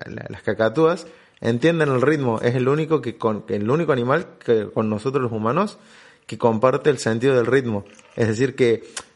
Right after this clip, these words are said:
vos le podés cambiar un te-, de un tema al otro y vas a ver que cambió el ritmo, que va, por ejemplo, esto es un vals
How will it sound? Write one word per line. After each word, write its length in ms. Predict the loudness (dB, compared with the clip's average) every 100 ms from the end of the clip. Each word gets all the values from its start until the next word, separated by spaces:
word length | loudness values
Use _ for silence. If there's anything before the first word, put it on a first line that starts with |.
| -2
vos 120 | 2
le 80 | 2
podés 360 | 2 2 4 4
cambiar 420 | 2 4 2 2
un 140 | 0
te-, 180 | -2 0
de 120 | 2
un 120 | 2
tema 240 | 2 2 4
al 80 | 4
otro 480 | 4 4 2 0 0
y 100 | 2
vas 200 | 2 4
a 80 | 4
ver 180 | 4 0
que 160 | -2
cambió 320 | 0 2 4 2
el 80 |
ritmo, 400 | 2 2 2 0
que 100 | 0
va, 220 | 2 0 0
por 140 | 0
ejemplo, 240 | 2 2
esto 160 | 2 2
es 80 | 2
un 80 | 2
vals 360 | 4 2 -4